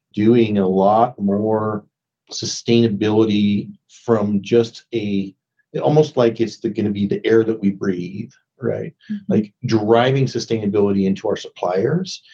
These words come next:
Speaker 1: into our designs, and all of the, all of the things that surround us ecosystem-wise, we want to engender, we want to bring along with us.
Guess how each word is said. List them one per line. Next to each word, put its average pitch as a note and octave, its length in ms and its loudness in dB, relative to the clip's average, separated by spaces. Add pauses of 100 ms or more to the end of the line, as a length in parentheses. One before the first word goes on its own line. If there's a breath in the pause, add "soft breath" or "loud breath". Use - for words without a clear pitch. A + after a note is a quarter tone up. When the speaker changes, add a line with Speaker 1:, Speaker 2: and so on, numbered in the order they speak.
(160 soft breath)
Speaker 1:
into A2 240 0
our G2 120 0
designs, G#2+ 800 0 (380 soft breath)
and G2 360 2 (200)
all C3 420 4
of G#2+ 240 -2
the, G#2+ 220 -2 (260)
all B2 240 4
of E3 140 0
the A2+ 60 -10
things C3 300 0
that A#2+ 120 0
surround A2+ 600 0
us - 400 -10 (180)
ecosystem-wise, G2+ 1200 -4 (460)
we B2 160 4
want A2 420 0
to G2 520 0 (340)
engender, G2 600 2
we F2+ 140 0
want G2+ 320 0
to G2+ 400 0 (200)
bring B2+ 220 6
along G#2 480 0
with G2 220 2
us. - 340 -10